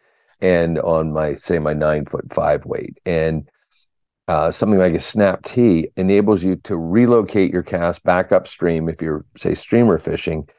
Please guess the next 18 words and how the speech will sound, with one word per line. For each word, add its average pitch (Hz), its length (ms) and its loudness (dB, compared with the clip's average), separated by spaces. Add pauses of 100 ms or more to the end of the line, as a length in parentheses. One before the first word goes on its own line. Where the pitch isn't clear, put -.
(300)
uh, 87 200 2
just 101 320 0
with 107 140 4
a 87 60 2
single 95 400 2
move, 87 380 4
as 90 180 -2
opposed 92 420 0
to 87 80 -4
doing 87 460 0
that 78 320 -2
overhead 92 520 0
casting 90 480 -4
kind 90 200 0
of 78 100 0
lawn 87 320 2
sprinkler 98 560 -2
deal 101 380 2